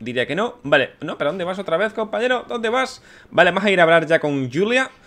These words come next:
Aunque me gustaría si podemos ver de nuevo esta, a ver, a ver si podemos ver de nuevo esta pequeñ-, bueno, este pequeño presagio.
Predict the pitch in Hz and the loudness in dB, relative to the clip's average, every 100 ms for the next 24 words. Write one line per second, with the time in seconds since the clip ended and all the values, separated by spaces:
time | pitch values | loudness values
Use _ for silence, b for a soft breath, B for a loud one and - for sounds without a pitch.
0 | B B 131 151 151 147 160 214 262 247 | B B -6 -2 -2 -2 -4 -2 -2 -2
1 | 220 180 180 175 165 156 160 202 170 185 | -2 -2 -2 0 0 0 0 0 0 0
2 | 175 - 123 170 - _ _ _ - 143 | 0 -2 -6 -6 -10 _ _ _ -16 -8
3 | 170 147 156 139 143 143 139 - 139 131 | -4 0 0 -2 -2 0 -2 -2 -2 -2
4 | - 143 139 - 151 127 147 151 123 123 | -4 -4 -4 -4 -6 -4 -6 -4 -4 -4
5 | 135 127 233 | -2 -2 -6